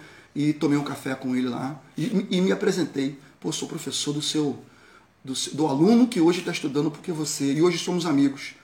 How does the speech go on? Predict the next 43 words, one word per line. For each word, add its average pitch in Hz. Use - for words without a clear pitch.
Trocamos 127
mensagem 127
no 123
WhatsApp 131
e -
tal. 131
E 151
o 165
Almério, 156
eu -
tenho 147
certeza 147
também 151
que 151
é 139
esse, 165
esse 151
cara 147
que -
faz 185
a, 160
a, 151
a -
diferença 139
na 131
vida 127
das 131
pessoas -
que -
trabalham 131
com 127
ele. 123
Isso 185
é -
muito 196
bom, 135
isso 143
dá 160
muita 180
esperança 156
pra 135
gente, 131
entendeu? 131